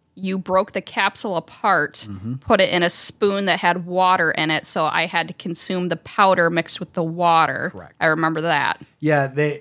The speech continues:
Speaker 2: 'cause you were m-, midget size. Uh,
Speaker 1: Yeah.
Speaker 2: you're still fun size. But especially then you were fun size, and it's, they didn't make it for children.
Speaker 1: Oh, okay.
Speaker 2: And it was not, I don't think it was approved for children.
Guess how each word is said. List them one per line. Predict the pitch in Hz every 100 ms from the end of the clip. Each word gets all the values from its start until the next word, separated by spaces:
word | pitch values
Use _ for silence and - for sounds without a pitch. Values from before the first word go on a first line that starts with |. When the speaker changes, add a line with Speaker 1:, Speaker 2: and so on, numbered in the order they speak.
| -
Speaker 2:
'cause | 170 131
you | 160
were | 160 147 135 127
m-, | 135 139
midget | 151 143 156 151 -
size. | 127 113 117 - - -
Uh, | 127 139
Speaker 1:
Yeah. | 160
Speaker 2:
you're | 143
still | 143 180
fun | 139 127 113
size. | 117 110 110 - - - - 135
But | 160
especially | 156 185 175 185 165
then | 151 156
you | 147
were | 135
fun | 135 135
size, | 127 127 120 123
and |
it's, | 127 120 -
they | 147
didn't | 143 123
make | 131 139
it | 120 -
for | -
children. | 110 151 117 85 90 _ -
Speaker 1:
Oh, | 170 170
okay. | 175 170 156 - _
Speaker 2:
And | 127 123 117
it |
was | 123 139
not, | 131 135 131 127 -
I | 135
don't | 143
think | 156
it |
was | 135 117
approved | - 147 139
for | 131
children. | - 117 110 117